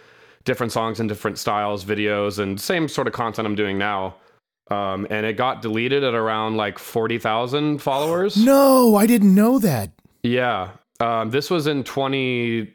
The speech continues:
Speaker 1: twenty nineteen, twenty twenty.
Speaker 2: Wow.
Speaker 1: Um,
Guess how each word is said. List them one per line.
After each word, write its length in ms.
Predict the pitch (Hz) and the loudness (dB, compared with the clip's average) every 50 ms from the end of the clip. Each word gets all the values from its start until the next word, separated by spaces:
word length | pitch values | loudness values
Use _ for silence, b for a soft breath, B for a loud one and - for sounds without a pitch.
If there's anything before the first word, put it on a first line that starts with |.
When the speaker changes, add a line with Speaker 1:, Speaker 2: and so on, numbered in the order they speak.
| _ _ _ _ _ 147 - | _ _ _ _ _ -18 -8
Speaker 1:
twenty 520 | - 127 127 123 117 117 117 113 113 113 | -4 -2 -2 0 0 0 0 0 0 0
nineteen, 560 | 110 113 113 110 - 120 127 139 156 165 151 - _ _ | 0 -2 -2 -2 -4 -4 -2 -2 -2 -4 -6 -10 _ _
twenty 200 | - 120 120 117 | -6 -4 -4 -4
twenty. 400 | 110 - 113 117 131 151 160 151 139 _ _ _ _ _ - | -2 -2 -4 -2 -2 -4 -4 -6 -10 _ _ _ _ _ -12
Speaker 2:
Wow. 680 | 92 90 92 98 104 104 104 110 113 113 113 110 107 107 | -10 -8 -6 -4 -4 -2 -2 0 0 0 -2 -2 -2 -4
Speaker 1:
Um, 180 | 104 104 104 | -4 -6 -8